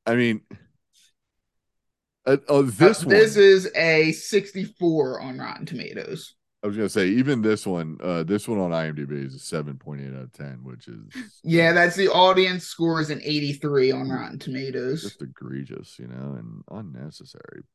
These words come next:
Speaker 1: But I, I,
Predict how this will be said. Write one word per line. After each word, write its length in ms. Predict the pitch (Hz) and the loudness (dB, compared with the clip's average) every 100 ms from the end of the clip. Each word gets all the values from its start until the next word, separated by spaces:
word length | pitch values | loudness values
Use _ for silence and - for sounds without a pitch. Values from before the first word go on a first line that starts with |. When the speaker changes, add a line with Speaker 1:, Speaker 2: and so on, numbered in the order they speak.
| - | -8
Speaker 1:
But 320 | 76 73 69 _ _ _ _ _ _ _ _ _ _ _ _ _ - | -6 -4 -6 _ _ _ _ _ _ _ _ _ _ _ _ _ -6
I, 160 | 156 - | -4 -2
I, 120 | - | -4